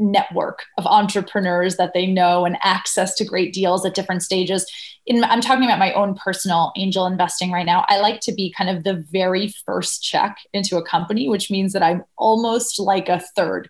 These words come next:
co-founder or fourth co-founder in the business. Um, and that, I mean, there are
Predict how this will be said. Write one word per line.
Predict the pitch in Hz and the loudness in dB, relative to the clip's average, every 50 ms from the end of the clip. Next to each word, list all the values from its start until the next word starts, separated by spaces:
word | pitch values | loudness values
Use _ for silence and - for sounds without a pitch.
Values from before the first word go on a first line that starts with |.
| - | -6
co-founder | - - - 165 - - - - - 117 165 139 | -4 -4 -4 -2 -2 -2 -2 -2 -4 -6 -6 -4
or | 131 139 147 180 | -4 -2 -4 -6
fourth | - - 208 175 185 180 - | -4 -4 -2 -2 -2 -4 -6
co-founder | - - 175 170 170 - - - - 196 - 175 170 - | -4 -2 -2 -2 0 -2 -4 -4 -4 -4 -4 -4 -4 -4
in | - - 196 | -2 -2 -2
the | 190 170 | -2 0
business. | 170 175 180 175 180 165 170 175 - - - - - - - - - - - - - | 0 -2 -2 -2 -2 -2 -2 -2 -4 -8 -10 -14 -14 -14 -12 -14 -14 -16 -16 -2 2
Um, | - 208 202 196 185 185 180 185 185 190 170 - _ _ _ | 4 4 6 6 6 4 4 2 -2 -4 -6 -8 _ _ _
and | - 214 208 202 196 196 196 190 190 185 185 170 156 - - | 2 4 6 6 4 4 4 2 2 2 2 0 -2 -4 -6
that, | 190 165 196 202 196 - | -2 2 4 4 4 4
I | 208 | 4
mean, | 214 208 208 202 - - - - - _ _ _ _ _ _ _ _ - | 4 2 2 0 -2 -4 -6 -12 -16 _ _ _ _ _ _ _ _ -2
there | 226 208 240 247 254 | 2 4 4 6 6
are | 254 240 226 - | 6 6 6 4